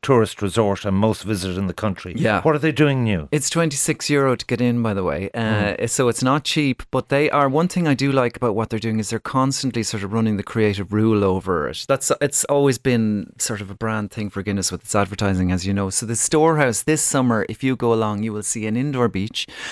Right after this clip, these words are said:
Speaker 2: and park
Speaker 1: Ah, go away.
Speaker 2: installations.
Speaker 1: An indo-, why would you want an indoor beach? The whole point is to have the sea and the
Speaker 2: Yeah.
Speaker 1: natural sunshine.
Speaker 2: Occasionally you need to roof the attractions
Speaker 1: You want a few
Speaker 2: in
Speaker 1: pints.
Speaker 2: Ireland. Occasionally. <laughs>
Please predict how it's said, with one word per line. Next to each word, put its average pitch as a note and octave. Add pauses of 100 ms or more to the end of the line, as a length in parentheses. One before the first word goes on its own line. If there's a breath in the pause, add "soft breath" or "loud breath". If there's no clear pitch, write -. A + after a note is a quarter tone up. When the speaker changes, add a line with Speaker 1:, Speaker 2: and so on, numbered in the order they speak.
(360 loud breath)
Speaker 2:
and -
park B2
Speaker 1:
Ah, -
go -
away. B2
Speaker 2:
installations. G2+
Speaker 1:
An -
indo-, A#3+
why A#3+
would C#4
you C4+
want B3
an G#3
indoor F#3+
beach? A3
The F3+
whole G3
point A#3+
is G#3
to C3+
have G2+
the G2+
sea C#3
and G#2
the F#2+ (120 loud breath)
Speaker 2:
Yeah. C#3+
Speaker 1:
natural A#2+
sunshine. C#3
Speaker 2:
Occasionally C#3
you G#2
need G2+
to G#2
roof F#2+
the G2
attractions G2
Speaker 1:
You F3+
want A3
a -
few C3+
Speaker 2:
in A2
Speaker 1:
pints. F#2+
Speaker 2:
Ireland. G#2+
Occasionally. A#2+
<laughs> -